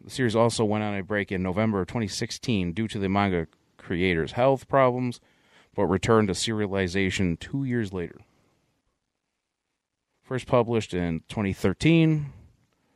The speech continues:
twenty-four volumes worth of content. I mean,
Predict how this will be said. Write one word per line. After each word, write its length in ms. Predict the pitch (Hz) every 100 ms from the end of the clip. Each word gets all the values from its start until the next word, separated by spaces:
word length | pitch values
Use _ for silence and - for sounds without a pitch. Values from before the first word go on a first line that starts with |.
| _ _ _ _ _
twenty-four 600 | - 123 117 123 120 113
volumes 680 | 101 104 104 101 101 95 -
worth 240 | - 95 -
of 140 | 82
content. 520 | - 90 80 - 64 - _ _ _ _ _ _ _ _ _ _ _ _ _ _ _ _ _ _ _
I 120 | 147
mean, 280 | 170 175 170